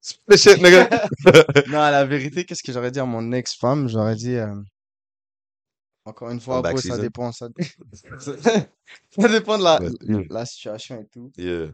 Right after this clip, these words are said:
Speaker 2: Mais, euh, en global, j'aurais dit, tu sais quoi ?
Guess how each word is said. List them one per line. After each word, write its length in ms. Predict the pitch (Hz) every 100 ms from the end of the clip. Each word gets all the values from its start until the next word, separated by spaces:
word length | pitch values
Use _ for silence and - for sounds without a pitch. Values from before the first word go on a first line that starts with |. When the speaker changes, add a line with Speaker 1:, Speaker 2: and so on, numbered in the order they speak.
| _ -
Speaker 2:
Mais, 480 | 110 113 113 110
euh, 340 | 107 110 104 104 117 _ _ _ _ _ _
en 140 | 120 127
global, 600 | 131 143 135 135 143 127
j'aurais 280 | 113 117 117
dit, 300 | 123 131 127
tu 80 | -
sais 140 | 120
quoi ? 420 | - 120 127 127